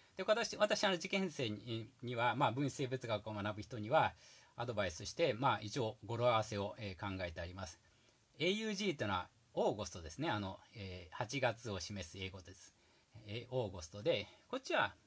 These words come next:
まあ、ウア、ウアグ、ウガーですから、ちょっと受験勉強は八月から始めると、めちゃんこ遅くて、メチオニンですね。めちゃんこ遅くて、まあ、ウア、ウアグ、ウガーで、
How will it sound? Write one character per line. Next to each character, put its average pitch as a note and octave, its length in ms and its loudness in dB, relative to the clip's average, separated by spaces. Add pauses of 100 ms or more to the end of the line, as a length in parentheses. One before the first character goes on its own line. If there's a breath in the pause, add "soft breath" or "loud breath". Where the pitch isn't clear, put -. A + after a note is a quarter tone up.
ま F3+ 120 0
あ、 A#2 60 0
ウ E3+ 160 0
ア、 C3 260 12
ウ C#3 140 6
ア C3 100 12
グ、 A2 220 0
ウ C3+ 40 2
ガ G#2+ 160 6
ー - 20 0
で F2+ 100 -4
す - 100 -8
か A2+ 100 -4
ら、 C3+ 220 4 (500 loud breath)
ち - 60 -16
ょ - 40 -10
っ - 20 -18
と G#2+ 240 -2
受 A2+ 140 -6
験 C#3 200 0
勉 C#3+ 160 2
強 A2+ 120 0
は G2+ 40 4
八 A2 200 -2
月 C#3+ 200 2
か C3 120 0
ら A2 80 4
始 G#2+ 180 -4
め A2 180 0
る G#2 160 -6 (160)
と、 C#3+ 280 2 (120)
め A#2 160 -2
ち - 160 0
ゃ D#3+ 60 6
ん D3+ 140 0
こ C#3 160 -6
遅 C#3 200 0
く - 80 -10
て、 B2+ 80 -6
メ A#2+ 200 2
チ D#3 160 -2
オ C#3+ 80 4
ニ C3+ 80 4
ン C3+ 40 4
で A2 80 0
す - 80 -6
ね。 E3+ 100 0
め A2+ 180 -2
ち B2+ 120 2
ゃ A#2+ 60 4
ん A#2+ 100 -2
こ A#2 120 -8
遅 A2 200 -4
く - 120 -16
て、 C3+ 260 0 (300 loud breath)
ま C#3+ 100 0
あ、 C#3 60 4
ウ C#3+ 120 2
ア、 C3 400 6
ウ A#2+ 120 0
ア G2+ 80 4
グ、 G2+ 240 -2
ウ A#2+ 40 -2
ガ G2 200 2
ー - 20 -4
で、 G2 240 -6